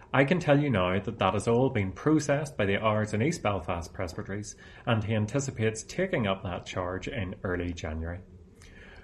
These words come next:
No doubt, like me, you will have had mixed emotions when you heard that news, but we wish the Ebbinghouses all the best as they seek to serve God in this new call on their lives, and we will take some time in the future to celebrate all that God has done through them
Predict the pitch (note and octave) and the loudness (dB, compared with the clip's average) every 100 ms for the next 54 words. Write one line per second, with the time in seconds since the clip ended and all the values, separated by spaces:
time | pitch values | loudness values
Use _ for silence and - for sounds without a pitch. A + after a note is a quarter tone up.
0 | - C3 D#3 D#3+ C3 C#3+ C#3 B2 B2+ F#2 | -4 4 6 8 8 6 4 2 2 -2
1 | F#2 F#2+ B2 A#2+ G#2+ A#2+ G#2+ B2+ D3+ - | -2 0 2 4 2 0 0 0 -2 -2
2 | D#3 G#2 E2+ A2+ G2+ C#3+ B2 F#2+ F#2 F#2+ | 0 2 0 -2 -2 -2 0 0 0 0
3 | F#2 F2+ F2 G#2 F2+ F2+ F#2+ - - - | -2 0 -4 -4 -8 -8 -10 -14 -20 -20
4 | - - A#2+ A#2 C3+ C#3 C#3 A2+ B2 G#2+ | -12 -4 2 4 4 4 4 4 4 2
5 | G#2+ G#2 G#2 - C#3 C#3+ E3 D#3 G2+ F#2+ | 0 0 -2 -4 0 4 4 4 2 2
6 | G2+ - A#2+ A2 G#2 G2+ - D3 - B2 | 0 -4 -2 2 2 0 -2 -4 -6 -8
7 | - C3 C3+ C3 F#2+ F2+ F#2+ - A#2 G2 | 0 2 2 0 0 0 -2 -4 -4 0
8 | A2 - A#2+ G#2+ G#2+ F#2 F2 F#2+ G2+ F2 | -2 0 0 0 0 -2 -2 -4 -6 -6
9 | E2+ E2+ D#2 E2 F2 - - - - - | -4 -6 -6 -8 -10 -14 -16 -20 -18 -2
10 | B2 A#2+ B2+ F3 G3 - C3 A#2+ A#2 G#2+ | 2 4 4 2 0 2 0 2 2 2
11 | G#2+ G2+ - G2 - G2 G2+ - A2 G#2+ | 2 0 -2 -6 -4 -6 -4 -4 -2 -2
12 | G2+ G2+ - A#2 B2+ C3 A#2+ G#2 A2+ G#2 | -2 -4 -2 0 2 2 0 0 0 0
13 | G#2 G2 G2 - F#2+ F#2 F2+ - C#3+ D#3+ | 0 0 -2 -2 -4 -4 -8 -2 2 2
14 | F#2 F#2 G2 | 0 -2 -8